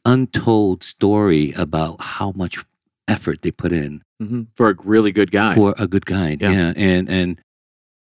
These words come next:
Speaker 1: and it all boils down to, you know, the guys say, "Well, you know, I mean, yeah, yes, they spending, you know, valuable personal time, money, the dream, you know, to fish with the individual and so forth." So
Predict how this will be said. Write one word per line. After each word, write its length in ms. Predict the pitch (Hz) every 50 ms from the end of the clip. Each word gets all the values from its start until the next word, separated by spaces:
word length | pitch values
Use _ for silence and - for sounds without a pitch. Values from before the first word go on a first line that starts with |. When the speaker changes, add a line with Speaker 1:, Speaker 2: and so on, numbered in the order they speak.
| _ _ _ _ _ - -
Speaker 1:
and 120 | 107 117
it 200 | 117 117 123 127 113
all 200 | 127 127 127 123
boils 340 | 113 110 117 117 113 107 101
down 260 | 104 104 104 98 95
to, 140 | - - 101
you 40 | 90
know, 320 | 90 90 85 80 80 78 - _ 73 -
the 60 | -
guys 320 | 85 87 85 85 82 82 80
say, 300 | - - - - 80 78
"Well, 320 | 85 87 92 107 110 110 107 -
you 80 | 104
know, 240 | 90 95 92 95 98 92
I 60 | 85
mean, 300 | 85 82 85 95 104 - -
yeah, 100 | - 107
yes, 300 | 90 82 92 82 73 -
they 140 | - 95 98
spending, 500 | 95 - - 107 92 90 87 82 82 - _ - - - - - _
you 80 | - 78
know, 240 | 76 73 73 - - _ _ _ _ _ _ -
valuable 720 | - 80 87 90 92 95 95 95 85 87 82 78 80 78 - _ _ -
personal 360 | 90 85 80 - 85 80 82
time, 540 | - - 85 80 76 73 73 71 73 71 _ _ -
money, 680 | 85 80 82 92 95 95 95 85 76 76 73 - - _ _ _ _ _ _ _ _ _ _
the 100 | - 87
dream, 520 | 78 80 85 90 104 110 107 95 85 78 76
you 120 | 80 80
know, 60 | 78 78
to 120 | - 78
fish 320 | - - 92 92 85 -
with 100 | 92 82
the 120 | - 85 76
individual 600 | 87 87 85 87 80 78 - 92 95 92 92 85
and 80 | 78
so 160 | - - 87 80
forth." 320 | - - 82 80 78 -
So 240 | - 120 110 110